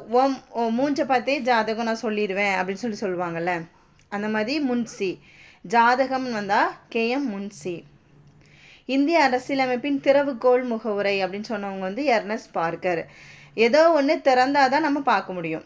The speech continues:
அஹ், இப்போ கதவை திறந்தாதான் நம்ம வீட்டுக்குள்ள போக முடியும், பார்க்க முடியும். அப்ப திறவுகோல் பார்க்கர் அப்படின்னு ஞாபகம் வச்சுக்கோங்க. நமது அரசியலமைப்பின் முகவுரை ஐக்கிய அமெரிக்க நாட்டின் அரசியலமைப்பு போன்று இருக்கு. ஆமா, ஏன்னா நம்ம அமெரிக்கா நாட்டின் அரசு, அமெரிக்க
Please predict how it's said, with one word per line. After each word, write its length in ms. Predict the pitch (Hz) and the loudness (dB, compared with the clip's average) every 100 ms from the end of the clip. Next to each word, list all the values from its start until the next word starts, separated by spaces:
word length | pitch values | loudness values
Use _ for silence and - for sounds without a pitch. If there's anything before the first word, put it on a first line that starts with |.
| _ _ _ - | _ _ _ -16
அஹ், 280 | - 202 202 | -8 -4 -2
இப்போ 160 | 196 | -2
கதவை 360 | 220 240 220 247 | 0 0 2 0
திறந்தாதான் 520 | 247 226 226 214 254 | 2 2 2 0 2
நம்ம 140 | 349 262 | 0 -2
வீட்டுக்குள்ள 420 | 247 208 202 208 | -2 -4 -4 -4
போக 140 | 208 202 | -4 -6
முடியும், 260 | 196 220 | -4 -4
பார்க்க 300 | 285 208 196 | -2 -2 -2
முடியும். 300 | 180 165 170 170 - - - | -6 -6 -8 -10 -18 -20 -6
அப்ப 220 | 196 240 | -4 -2
திறவுகோல் 600 | - 269 269 269 269 311 403 | 2 4 4 2 2 2 0
பார்க்கர் 500 | 269 196 180 190 180 | 0 0 0 -2 -2
அப்படின்னு 340 | 165 180 180 190 | -2 -6 -6 -6
ஞாபகம் 120 | 170 | -6
வச்சுக்கோங்க. 420 | 170 - 165 175 240 - - - - - | -8 -12 -10 -8 -8 -12 -20 -20 -20 -2
நமது 300 | 240 269 277 | 2 4 4
அரசியலமைப்பின் 800 | 262 254 277 349 311 277 277 269 | 4 4 0 -2 0 0 0 -2
முகவுரை 460 | 240 226 233 214 233 285 | -2 -2 -2 0 0 0
ஐக்கிய 400 | 214 240 - 294 | 0 -2 -2 0
அமெரிக்க 400 | 277 277 269 254 | 2 2 0 -2
நாட்டின் 380 | 240 220 226 240 | -2 -2 -2 -2
அரசியலமைப்பு 540 | 208 240 247 233 214 | -2 -4 -4 -4 -4
போன்று 280 | 214 208 247 | -6 -4 -4
இருக்கு. 380 | 220 190 190 170 | -4 -4 -2 -2
ஆமா, 220 | - 240 254 | -2 -2 -2
ஏன்னா 220 | 220 240 | -2 -2
நம்ம 240 | 320 240 247 285 - - - | -2 0 0 -2 -6 -20 -8
அமெரிக்கா 680 | 202 226 269 294 285 285 277 | -4 2 2 0 -2 0 0
நாட்டின் 580 | 254 240 240 262 262 262 | 0 0 -2 -4 -4 -4
அரசு, 300 | 208 208 220 - 196 | -4 -4 -6 -6 -4
அமெரிக்க 400 | 202 240 277 | 0 0 0